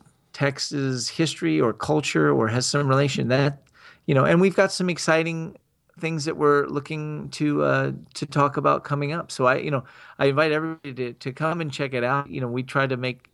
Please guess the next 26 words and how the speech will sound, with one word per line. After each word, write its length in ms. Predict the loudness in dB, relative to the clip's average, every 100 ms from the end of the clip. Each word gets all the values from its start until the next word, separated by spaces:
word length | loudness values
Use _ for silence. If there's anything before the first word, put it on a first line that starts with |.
| _
history 840 | -6 -4 -6 _ _ -6 -6 -4
exciting 500 | -8 -2 0 0 0
and 80 | -4
interesting 640 | -4 -8 -6 -4 -4 -6 -10 -20 -20 -12 -2
and, 340 | 0 0 -2 0
and 280 | 2 2
really 280 | 2 4 6
leave 260 | 6 4 4
you 140 | 4
learning, 460 | 4 4 2 -4 -6
learning 400 | 0 4 4 4
about 240 | 4 4 2
something 380 | -2 -2 -2
that 200 | -6 -6
you 60 | -6
just 480 | -8 -4 -4 -4 -6
never 400 | -2 2 2 2
knew 220 | 2 4
about, 340 | 4 4 4
but 180 | 0 -6
you're 80 | -6
glad 440 | -2 2 2 2 0
you 80 |
found 340 | -4 -4 -4 -2
out 160 | -2
about. 380 | -4 -6 -8 -10